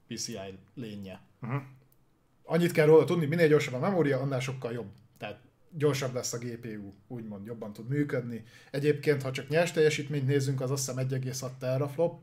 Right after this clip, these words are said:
Speaker 2: Mhm.
Speaker 1: tehát valamennyivel gyorsabb, mint, eh, mondjuk egy előző generációs P S négy, ha, ha nyers adatokat nézzük, de mivel a technológia nagyon eltérő, ezért ezt nem lehet ilyen egyszerűen, tehát nem lehet ennyire leegyszerűsíteni.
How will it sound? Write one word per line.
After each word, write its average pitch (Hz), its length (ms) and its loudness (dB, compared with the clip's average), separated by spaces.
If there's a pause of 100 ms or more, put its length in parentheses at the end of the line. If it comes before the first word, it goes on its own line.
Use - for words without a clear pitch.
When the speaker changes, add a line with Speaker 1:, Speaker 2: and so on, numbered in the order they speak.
Speaker 2:
Mhm. 151 120 -6 (360)
Speaker 1:
tehát 131 400 0
valamennyivel 127 640 0
gyorsabb, 123 480 -6
mint, 117 320 -8
eh, 113 180 -6 (280)
mondjuk 123 260 -6
egy 139 80 0
előző 120 260 -4
generációs 110 600 -8
P - 100 -14 (200)
S - 100 -8
négy, 131 220 -2
ha, 117 220 -4
ha 151 120 2
nyers 170 300 4
adatokat 135 420 -4
nézzük, 131 260 -2
de 135 80 -2
mivel 143 160 -2
a 139 60 -4
technológia 170 520 -2
nagyon 151 240 -2
eltérő, 135 640 -2 (340)
ezért 131 360 0
ezt 131 120 -4
nem 147 140 -4
lehet 131 200 -2
ilyen 120 160 -6 (340)
egyszerűen, 117 680 -10
tehát 135 140 -10
nem 151 80 0
lehet 131 180 -2
ennyire 127 240 0
leegyszerűsíteni. 131 1000 -4